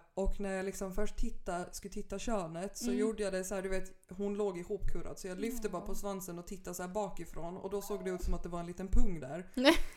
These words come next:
Speaker 1: Så jag bara, "Ja, men det är en pojke, han får heta Finn."
Speaker 2: Ja.
Speaker 1: Och sen typ dagen efter när jag hade upp henne i handen och tittade på henne liksom rätt väg så här liggandes
Speaker 2: Åh,
Speaker 1: på, på
Speaker 2: nej.
Speaker 1: rygg. Så jag bara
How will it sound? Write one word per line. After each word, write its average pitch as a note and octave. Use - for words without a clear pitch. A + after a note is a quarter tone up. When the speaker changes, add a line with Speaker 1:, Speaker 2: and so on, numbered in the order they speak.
Speaker 1:
Så D#4+
jag B3+
bara, A#3
"Ja, G4+
men G#4
det G4
är G4
en F#4
pojke, C#4+
han C#4
får C#4
heta B3
Finn." G3
Speaker 2:
Ja. B3+
Speaker 1:
Och A3+
sen A3+
typ A3
dagen A3+
efter A#3+
när F#3+
jag F#3+
hade G3
upp G#3
henne G3+
i G3+
handen F#3
och F#3
tittade F#3
på F3+
henne F3
liksom G3
rätt A3+
väg E3
så F3
här F3
liggandes F3
Speaker 2:
Åh, G#3+
Speaker 1:
på, G#3
på G#3
Speaker 2:
nej. G#3
Speaker 1:
rygg. G3
Så -
jag G3
bara F3+